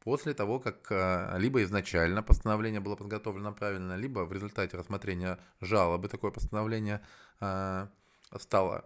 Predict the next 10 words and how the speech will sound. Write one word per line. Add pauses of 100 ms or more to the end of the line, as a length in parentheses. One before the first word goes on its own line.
а,
надлежащим,
то
есть,
а,
стало
содержать
всю
необходимую
информацию,